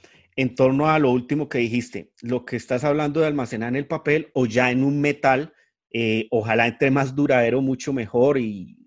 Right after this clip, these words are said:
resistible a muchos factores ambientales. Estamos hablando de la frase de recuperación de, de las llaves privadas, ¿sí?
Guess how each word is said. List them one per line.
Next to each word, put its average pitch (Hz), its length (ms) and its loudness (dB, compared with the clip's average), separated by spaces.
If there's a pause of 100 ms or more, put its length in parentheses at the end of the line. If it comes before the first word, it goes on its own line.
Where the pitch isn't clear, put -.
resistible 113 840 -6
a 135 40 0
muchos 131 380 -4
factores 120 480 -6
ambientales. 131 680 -2 (380)
Estamos 139 300 0
hablando 131 360 4
de 147 60 8
la 123 140 4
frase 131 300 2
de 139 80 4
recuperación 131 760 -4 (320)
de, 107 600 0
de 113 160 -2
las 104 160 0
llaves 127 360 2
privadas, 101 460 -4
¿sí? 156 260 -6